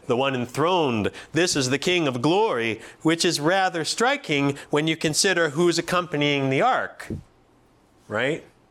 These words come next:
Verse four, "And the two sons of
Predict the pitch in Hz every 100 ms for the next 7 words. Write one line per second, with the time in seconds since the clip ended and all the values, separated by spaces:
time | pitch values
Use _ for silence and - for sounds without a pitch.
0 | _ _ _ _ _ _ _ 98 95 -
1 | - 135 135 135 127 - _ _ _ _
2 | _ _ _ _ _ _ _ _ _ _
3 | - - 104 104 101 - - 135 135 131
4 | - 120 123 120 104 104 98